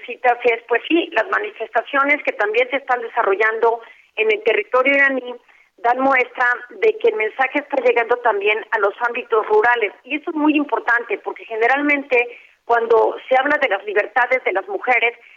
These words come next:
nos concentramos en las poblaciones urbanas, que de suyo tienen mucha mayor capacidad para visibilizar sus propias luchas y su inconformidad. Pero si nos vamos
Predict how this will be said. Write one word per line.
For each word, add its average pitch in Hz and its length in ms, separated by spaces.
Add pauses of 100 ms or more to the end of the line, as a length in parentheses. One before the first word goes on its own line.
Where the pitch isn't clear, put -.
(140)
nos 226 180
concentramos 269 640
en 262 100
las 208 120
poblaciones 226 640
urbanas, 220 420 (460)
que 220 120
de 233 160 (100)
suyo 302 320
tienen 277 240
mucha 247 240
mayor 208 280
capacidad 220 720
para 214 200
visibilizar 190 760
sus 226 140
propias 220 400
luchas 240 320 (300)
y - 100
su 311 140
inconformidad. 208 800 (380)
Pero 240 240
si 262 80
nos 254 160
vamos 311 280